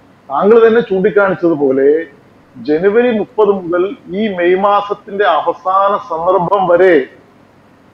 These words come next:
സാമൂഹിക സംക്രമണം എന്ന് പറയുന്ന അവസ്ഥ കേരളത്തിൽ ഉണ്ടായിട്ടില്ല.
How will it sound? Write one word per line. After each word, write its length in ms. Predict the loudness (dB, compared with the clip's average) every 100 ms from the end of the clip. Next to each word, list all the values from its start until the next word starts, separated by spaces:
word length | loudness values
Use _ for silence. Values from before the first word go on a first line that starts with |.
| _
സാമൂഹിക 640 | -2 -2 0 0 2 2
സംക്രമണം 1080 | 0 -4 -2 2 2 4 2 0 -2 -6 -6
എന്ന് 180 | -2 0
പറയുന്ന 420 | 2 4 4 4
അവസ്ഥ 480 | 0 0 -4 -6 -8 -2
കേരളത്തിൽ 400 | 0 2 2 0
ഉണ്ടായിട്ടില്ല. 840 | -2 0 2 2 2 2 0 -4